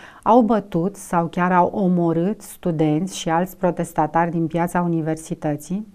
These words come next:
și au devastat sedii ale partidelor politice istorice.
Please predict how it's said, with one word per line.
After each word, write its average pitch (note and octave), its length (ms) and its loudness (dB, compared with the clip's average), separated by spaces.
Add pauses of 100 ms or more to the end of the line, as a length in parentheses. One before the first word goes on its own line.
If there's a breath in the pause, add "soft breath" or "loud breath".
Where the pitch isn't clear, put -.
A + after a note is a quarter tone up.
(460 loud breath)
și - 160 2
au A3 100 8
devastat G3+ 580 2
sedii G#3 400 -2
ale F#3+ 180 2
partidelor F3 680 0
politice E3+ 580 -4
istorice. D3+ 720 -4